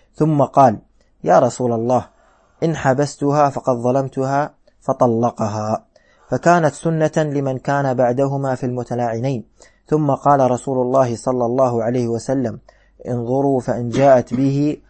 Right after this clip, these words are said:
أسحم أدعج العينين عظيم الأليتين خدلج الساقين فلا أحسب،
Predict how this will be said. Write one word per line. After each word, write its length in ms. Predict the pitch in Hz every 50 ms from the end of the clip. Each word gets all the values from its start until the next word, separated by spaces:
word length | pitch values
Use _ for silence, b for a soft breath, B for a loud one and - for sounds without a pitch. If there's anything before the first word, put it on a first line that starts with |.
| b b b
أسحم 460 | - 135 139 - - - 139 135 139 135
أدعج 560 | 127 - - 139 135 131 127 120 127 123 139
العينين 640 | 131 123 - 117 123 123 123 135 139 139 135 131 120
عظيم 420 | 107 117 113 127 139 139 135 127
الأليتين 880 | 120 117 117 - 123 120 123 120 123 117 117 - 135 143 139 139 123 117
خدلج 500 | - - 139 139 131 127 131 131 120 127
الساقين 680 | 120 - - - 120 120 117 - 139 143 139 135 123
فلا 380 | 120 - 127 131 131 127 - -
أحسب، 540 | 135 - - - - 135 135 135 147 151